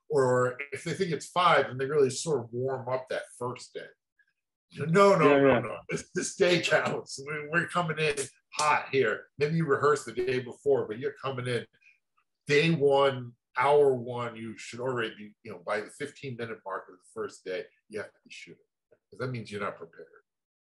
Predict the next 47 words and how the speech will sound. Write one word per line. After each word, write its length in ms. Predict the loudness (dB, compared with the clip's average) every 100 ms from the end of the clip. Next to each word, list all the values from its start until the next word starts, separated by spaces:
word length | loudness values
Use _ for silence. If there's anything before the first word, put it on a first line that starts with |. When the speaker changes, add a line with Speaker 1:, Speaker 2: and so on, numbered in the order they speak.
| _ _ -2
Speaker 2:
Yeah. 200 | 2 2 _ _ _ _ _ _
It, 280 | -12 -4 -4
it, 140 | -4 -4 2
funny, 280 | 6 6 6
I 140 | 4
was 80 | 2 _
just 140 | -10 -10 _ -4
thinking 220 | 0 2
back 160 | 2 0
to 80 | -4
this 160 | -10 -10 _
feature 300 | 2 2 0 2
film. 180 | 2
We've 120 | 2 -2
still 200 | -2 -2
not 160 | -4 _
finished 420 | -6 -4 -8 -8
yet, 240 | -4 -4 -4
but, 140 | -6 _ 0
uh, 180 | 0 0 _ _ _ _ _ _ 4
we 100 | 6
were 100 | 6
shooting 380 | 6 4 4 2
in 100 | 2
a 40 | 4
ballroom, 580 | 6 6 4 2 0
and, 260 | -2 -4 -8 -4 2
uh, 180 | 2 2
it 160 | 2
went 200 | 4 6 6
on 180 | 2
far 340 | 0 0 0 -2 -6
too 120 | -6
long, 220 | -6 -8
and 120 | -10
some 200 | -4 -4
of 60 | -2
the 100 | -2
actors 340 | -2 -4 -12 -10
were 80 | 0
getting 240 | 0 0
quite 300 | 2 2 2
dehydrated 720 | 2 4 4 2 4 4 4 2
<laughs> 480 | 0 0 _ -20 -4
'cause 200 | 0 2
it 80 | 4
was 200 | 4 4